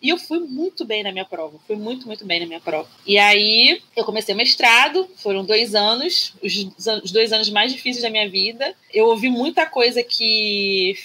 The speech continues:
fez com que eu escolhesse correr, assim, da, do academicismo, do meio acadêmico mesmo, assim, que me fez muito mal. E, assim, muitas coisas por conta dessa,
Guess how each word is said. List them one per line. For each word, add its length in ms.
fez 320
com 160
que 260
eu 300
escolhesse 640
correr, 540
assim, 340
da, 300
do 80
academicismo, 840
do 80
meio 120
acadêmico 520
mesmo, 320
assim, 160
que 120
me 80
fez 220
muito 260
mal. 380
E, 100
assim, 220
muitas 340
coisas 420
por 160
conta 260
dessa, 300